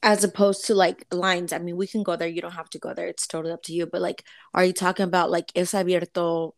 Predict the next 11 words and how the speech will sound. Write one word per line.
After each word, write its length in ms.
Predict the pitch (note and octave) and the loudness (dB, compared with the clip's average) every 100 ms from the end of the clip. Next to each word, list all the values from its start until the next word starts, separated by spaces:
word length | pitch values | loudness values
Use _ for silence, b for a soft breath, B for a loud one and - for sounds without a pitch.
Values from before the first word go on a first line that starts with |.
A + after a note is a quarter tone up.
| - | -8
sexualmente 760 | - E3+ - F3 F3 E3 F3+ | -4 -2 2 2 2 -4 -6
con 200 | E3 E3 | -6 -6
ella 200 | E3+ E3+ | -4 -2
de 120 | E3+ | 0
lo 100 | E3+ | -2
que 140 | D#3+ D#3 | -4 -8
ustedes 360 | - F3 D#3+ | -4 -2 -2
hacen? 300 | D3+ D#3 F3 | -6 -6 -6
It's, 140 | E3 E3 | -4 -4
like, 180 | - - | -6 -8
embarrassing? 600 | D#3+ - E3+ - C#4 | -4 0 2 0 -2